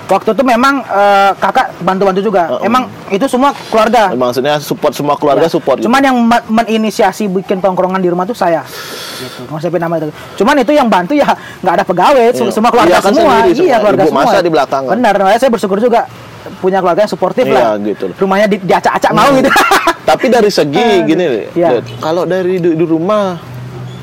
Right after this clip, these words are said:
Speaker 2: se-, se-, sepengalamanku dengar-dengar temen yang punya
Speaker 1: Ya.
Speaker 2: usaha di rumah ya,
Speaker 1: Ya.
Speaker 2: dia makin, makin lama makin merasa bahwa privasinya di rumah itu terganggu.
Speaker 1: Benar.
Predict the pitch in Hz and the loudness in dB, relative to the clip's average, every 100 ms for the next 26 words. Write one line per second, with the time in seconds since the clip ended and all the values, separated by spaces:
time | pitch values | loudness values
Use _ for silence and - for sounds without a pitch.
0 | - - - - - - - - 196 196 | -18 -18 -18 -16 -14 -12 -12 -4 2 4
1 | 190 190 185 - 190 180 - - - 175 | 4 4 2 -2 0 0 -2 -16 -4 -2
2 | 160 151 147 139 139 143 143 156 143 139 | 0 -2 0 0 0 -2 -4 -2 -2 0
3 | 131 131 135 - 127 131 135 131 143 110 | -2 -2 -2 -4 -4 -4 -4 -4 -4 -4
4 | 123 143 131 151 202 165 107 175 - - | -2 -2 -2 0 -2 -2 -2 -2 -2 -8
5 | - - - - 151 202 233 220 185 165 | -20 -18 -14 -4 0 4 4 2 0 -2
6 | - 175 170 165 - 151 165 156 135 143 | -2 0 -2 -4 -4 -4 -2 0 0 0
7 | 190 185 160 156 156 131 131 165 170 139 | -2 -2 -2 -2 0 0 0 -2 -2 -2
8 | 147 160 160 - 165 165 156 151 156 160 | -2 -2 -4 -2 -2 0 0 -2 -2 -2
9 | 151 151 151 151 156 180 175 147 160 170 | -2 -2 -4 -4 -4 -4 -2 -2 -2 -2
10 | 196 185 143 | 0 0 -2